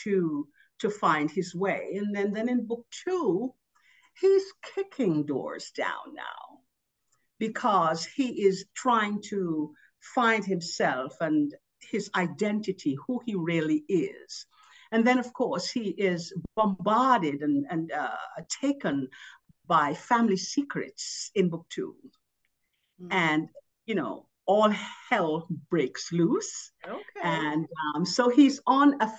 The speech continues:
Speaker 1: physical journey in Long Walk to Cherry Gardens, but
Speaker 2: Mm.
Speaker 1: he's also on a metaphoric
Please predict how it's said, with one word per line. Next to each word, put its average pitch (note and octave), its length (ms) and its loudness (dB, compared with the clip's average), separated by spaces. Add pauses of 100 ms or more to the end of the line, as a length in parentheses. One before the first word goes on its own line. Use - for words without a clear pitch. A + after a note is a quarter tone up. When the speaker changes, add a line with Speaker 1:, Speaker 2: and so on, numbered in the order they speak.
Speaker 1:
physical D4+ 520 0
journey F#3 580 2 (340)
in G#3 220 4
Long G3+ 300 4
Walk E3 320 2
to - 80 -14
Cherry C3+ 320 -4
Gardens, D3 880 -2 (680)
but F#3+ 100 0
Speaker 2:
Mm. F#3+ 60 -2
Speaker 1:
he's A3+ 140 0
also G#3+ 440 0
on F#3 140 2
a F3+ 60 4
metaphoric F#3 840 -2